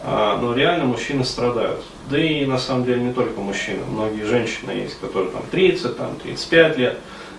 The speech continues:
вот, они всё это самое, в девочках ходят. А, вот. А, то есть, э, это не есть гуд, но, э, чем это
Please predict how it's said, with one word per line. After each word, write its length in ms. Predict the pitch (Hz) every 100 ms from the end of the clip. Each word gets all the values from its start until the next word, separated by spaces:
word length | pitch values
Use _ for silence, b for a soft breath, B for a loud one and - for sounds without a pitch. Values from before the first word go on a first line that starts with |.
| -
вот, 360 | 107 107 101
они 260 | 110 131 143
всё 680 | - 123 123 120 110 98 92
это 120 | -
самое, 340 | - 95 90
в 80 | 95
девочках 460 | 101 107 95 - - -
ходят. 220 | - - - - - - - - - - - -
А, 180 | 127 120 113
вот. 320 | 110 107 - B B B B B -
А, 300 | 139 139 -
то 140 | 117
есть, 240 | 113 107 -
э, 380 | 117 113 110 110 107 - - - - - - - -
это 240 | 180 170
не 240 | 156 156 151
есть 220 | 151 147
гуд, 260 | 208 247 - - - -
но, 460 | 127 139 - 107 -
э, 360 | 123 120 120 117
чем 340 | - 226 220 160
это 680 | 160 160 156 147 139 -